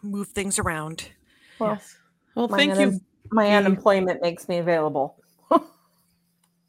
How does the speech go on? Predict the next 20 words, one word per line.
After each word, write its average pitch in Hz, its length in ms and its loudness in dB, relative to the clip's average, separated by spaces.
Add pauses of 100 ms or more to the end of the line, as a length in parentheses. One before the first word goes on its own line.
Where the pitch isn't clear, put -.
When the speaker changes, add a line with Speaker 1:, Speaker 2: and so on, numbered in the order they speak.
(1120)
Speaker 3:
Yeah. 160 260 -6 (1500)
We'll 226 220 -4 (120)
get 277 200 -4
you 285 220 -4
a 277 60 0
job 262 420 -6
somewhere, 262 420 -6
Jen. 269 340 -4 (760)
Speaker 2:
Yeah, 240 260 -8
yeah, 170 300 -10
yeah. 175 80 -12
Speaker 3:
Chewy 320 460 6
agrees. 233 680 -2 (680)
Speaker 1:
<laughs> 202 100 -12 (1040)
Speaker 3:
So, 185 300 -6 (240)
thank 294 220 -2
you, 254 80 0
Bea, 214 180 0
again 175 340 -2
for, 180 360 -4